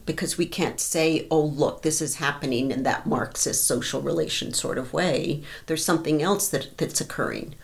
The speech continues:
for people. And we, people never wanna talk about as much because it's easier to do the material.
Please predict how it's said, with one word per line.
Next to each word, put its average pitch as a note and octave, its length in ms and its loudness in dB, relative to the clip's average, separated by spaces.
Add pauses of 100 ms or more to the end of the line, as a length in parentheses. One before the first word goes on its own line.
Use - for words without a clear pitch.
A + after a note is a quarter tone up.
for - 180 2
people. - 500 -2
And C#3+ 140 0
we, F3+ 260 2 (260)
people G#3 240 2
never A#3+ 220 4
wanna A3 220 0
talk F#3+ 380 -4
about E3+ 380 -2 (1300)
as F#3 220 2
much F#3 520 2
because D#3 260 0
it's D3 120 -2
easier F3+ 280 2
to D#3 100 2
do - 160 0
the D3+ 80 2
material. - 720 -2